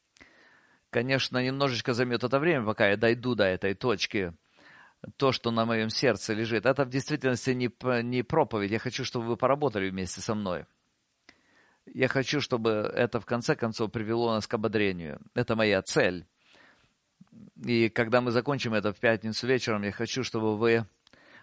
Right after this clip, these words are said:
могли получить, э, внутреннюю энергию, вдохновение. Мы, ну, начнём мы с, э, такого пункта, э, который где-то внизу находится, чтобы подняться наверх.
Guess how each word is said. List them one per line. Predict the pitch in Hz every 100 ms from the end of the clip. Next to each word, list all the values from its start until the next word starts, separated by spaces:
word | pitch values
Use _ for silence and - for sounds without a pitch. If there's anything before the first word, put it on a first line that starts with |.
| -
могли | 117 117 110 110 120 127
получить, | 123 - 120 107 107 101 - - 127 104 -
э, | 117 110 107
внутреннюю | 104 101 110 120 131 123 113 117 107 120
энергию, | 120 123 113 104 98 82 - _ _ _ _ _ _ _ _ _ _ _ _ -
вдохновение. | 110 101 113 117 110 107 98 85 73 - _ _ _ _ _ _ _ _ _ - _ _ _ _
Мы, | - 156 147
ну, | 151 147 160
начнём | 151 156 156 - 196 160
мы | 127 127 127 117
с, | - - 123
э, | 120 113 107 104 110 117 104 _
такого | - 117 - 127 123 113
пункта, | - - 131 120 - 131 117 110 104 - 110 107 104 101 98
э, | _ - - - - - _ - - - 113 98
который | 113 107 120 117 117 113 110 110
где-то | 113 120 131
внизу | 131 147 156
находится, | 123 98 120 104 -
чтобы | 101 113 107
подняться | 113 104 107 98 -
наверх. | 110 117 101 76 -